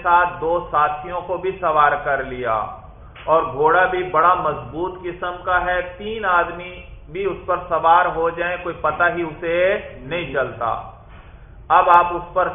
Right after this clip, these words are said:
چل پڑے، راستے میں گھوڑے کا پاؤں ٹوٹ گیا کسی وجہ سے، تو اب آپ پر زمان آئے گا، کیونکہ آپ نے کیا کی ہے؟ تعدی۔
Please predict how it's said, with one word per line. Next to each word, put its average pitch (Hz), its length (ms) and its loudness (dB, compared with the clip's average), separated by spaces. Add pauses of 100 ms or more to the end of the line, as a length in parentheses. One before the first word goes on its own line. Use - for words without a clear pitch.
چل 151 320 2
پڑے، 120 460 -2 (680)
راستے 165 500 4
میں 175 180 -6 (100)
گھوڑے 156 360 0
کا 170 120 2
پاؤں 165 380 -4 (120)
ٹوٹ 139 320 -8
گیا 131 140 -4
کسی 131 560 -10
وجہ 120 280 -4 (120)
سے، 110 300 -8 (640)
تو 151 160 -4
اب 180 220 6 (200)
آپ 156 400 2
پر 180 180 2 (100)
زمان 156 420 2 (120)
آئے 139 380 0
گا، 127 200 2
کیونکہ 147 420 -6
آپ 165 340 6
نے 175 100 -6
کیا 175 260 0
کی 180 300 -8
ہے؟ 185 220 0 (120)
تعدی۔ 131 600 2